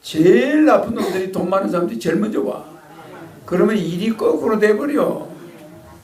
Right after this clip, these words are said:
여러분은 오지도 못하고 그 사람들이 여기 장소 다 차지해. 들어오지도 못해요. 그래, 안 그래?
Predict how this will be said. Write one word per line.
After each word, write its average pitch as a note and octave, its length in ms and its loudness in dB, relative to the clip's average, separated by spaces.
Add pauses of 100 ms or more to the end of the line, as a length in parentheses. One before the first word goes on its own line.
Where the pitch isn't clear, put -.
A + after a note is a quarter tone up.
(140)
여러분은 G#3+ 560 2
오지도 G#3 360 0
못하고 F3+ 440 0
그 E3 140 -8
사람들이 G3 440 -2
여기 - 260 -4
장소 G3 340 0
다 D3 140 -4
차지해. - 500 -6 (680)
들어오지도 G#3+ 420 4
못해요. - 560 -2 (1080)
그래, G#3 220 2
안 A#3 120 0
그래? G3+ 460 2